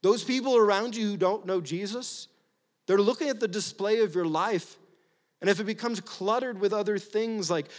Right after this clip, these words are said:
money, politics, possessions, they will notice. And it can begin to look so cluttered that they don't see Jesus through all the rest.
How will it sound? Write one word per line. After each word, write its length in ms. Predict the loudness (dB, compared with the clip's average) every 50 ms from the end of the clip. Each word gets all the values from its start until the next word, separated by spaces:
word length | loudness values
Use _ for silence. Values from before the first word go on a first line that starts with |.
| -20 -14 -8
money, 360 | -2 0 0 0 0 -2 -2
politics, 580 | -2 -4 -4 -2 -2 -4 -4 -4 -6 -6 -6
possessions, 600 | -6 -6 -6 -2 -2 -2 -2 -2 -6 -8 -8 -10 -8
they 320 | -6 -2 0 0 -2 -2 -4 -10 -20 -20 -18
will 540 | -10 -8 -6 -4 -4 -4 -4 -6 -8 -10 -12 -20 _ _ _
notice. 880 | -16 -10 -8 -6 -6 -4 -4 -6 -6 -8 -10 -14 -14 -16 -16 -20 -20 -20 _ _ _ _ _ _ _ _ _ _ _ _ _ _ _ _ _ _
And 100 | -8 -8
it 60 | -8
can 120 | -8 -10 -10
begin 360 | -10 -10 -8 -8 -8 -8 -8
to 60 | -10 -6
look 240 | -4 -6 -6 -4
so 260 | -2 -2 0 0 -2 -4
cluttered 520 | -6 -10 -10 -8 -6 -4 -4 -4 -6 -6
that 180 | -8 -12 -10 -10
they 100 | -10 -10
don't 300 | -8 -10 -12 -12 -10 -10
see 300 | -8 -8 -8 -8 -10 -12
Jesus 640 | -14 -14 -12 -12 -12 -10 -12 -12 -12 -12 -14 -18 -20 _ _ _ _ _ _ _
through 200 | -10 -10 -10 -10 -10
all 340 | -8 -8 -6 -6 -6 -8 -8
the 120 | -10 -12
rest. 540 | -10 -10 -12 -12 -12 -12 -12 -12 -12 -14